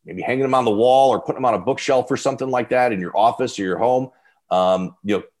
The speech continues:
you really need to kinda keep that in mind and maybe rotate different slabs in that you display, because that U V damage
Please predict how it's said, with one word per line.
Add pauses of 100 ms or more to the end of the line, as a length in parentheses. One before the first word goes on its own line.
(520)
you
really
need
to
kinda
keep
that
in
mind
and
maybe
rotate
different
slabs
in
that
you
display,
because
that
U
V
damage